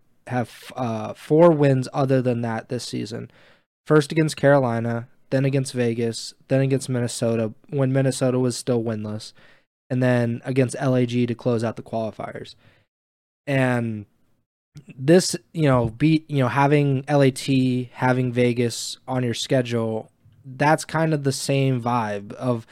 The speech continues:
you know, if you're gonna lose almost all of the matches to kinda, like, mid to high tier competition, then you have to beat these, these bottom feeders, for lack of a better term. The teams that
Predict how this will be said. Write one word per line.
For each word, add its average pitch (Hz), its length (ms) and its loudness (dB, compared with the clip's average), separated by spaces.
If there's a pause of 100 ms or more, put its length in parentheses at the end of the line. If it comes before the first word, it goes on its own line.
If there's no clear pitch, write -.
(280)
you 127 120 -2
know, 117 160 0
if 123 220 -4
you're 160 300 6
gonna 151 320 4
lose 139 760 2 (420)
almost 151 520 2 (140)
all 139 260 6
of 139 80 0
the 127 100 0
matches 123 560 -2
to 117 540 -2 (520)
kinda, 127 220 0
like, 113 480 -4
mid 139 580 6
to - 160 0
high 127 340 0
tier 131 380 0
competition, 131 840 -2
then 120 140 -4
you 117 100 -4
have 131 340 -4
to 127 100 -2
beat 117 400 -4 (420)
these, 120 600 0 (180)
these 127 220 -4
bottom 120 420 0
feeders, 113 440 -2
for 117 200 -4
lack 110 260 -6
of 117 60 -8
a 107 60 -6
better 107 240 -6
term. 110 280 -10
The 107 80 -8
teams 151 380 0
that 123 260 0